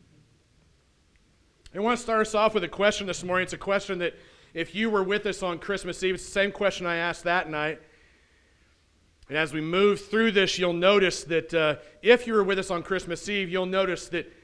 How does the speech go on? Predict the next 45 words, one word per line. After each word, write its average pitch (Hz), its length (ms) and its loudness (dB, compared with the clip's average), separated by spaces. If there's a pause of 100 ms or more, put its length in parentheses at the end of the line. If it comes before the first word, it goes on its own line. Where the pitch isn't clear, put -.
(140)
that 175 140 -4
a 170 40 0
little 220 460 0
bit 170 300 0
of 156 160 -4
what 170 240 -2
you'll 170 100 -4
hear 175 180 -4
this 165 240 -8
morning, 180 500 -4 (520)
um, 147 420 -6
we 151 160 -8
talked 180 360 -2
about 143 240 -6
on 127 100 -8
Christmas 120 480 -14
Eve 113 240 -16 (560)
as 151 200 -4
a 156 40 -6
way 156 320 0
to 165 160 -4
lead 147 240 -4
into 139 340 -8
this. 113 200 -8
Here's 233 220 4
that 208 200 4
question. 180 360 0
The 131 40 -8
question 196 340 0
is 165 140 -2
this. 156 300 -2 (340)
What 220 300 6
is 247 180 2
it 190 140 0
that's 190 160 -2
broken 202 420 2
inside 190 460 2
of 165 100 -2
you 160 140 -4
that 156 180 -8
you 190 160 -4
long 175 640 -2 (340)
to 175 140 0
have 156 260 2
fixed? - 760 -6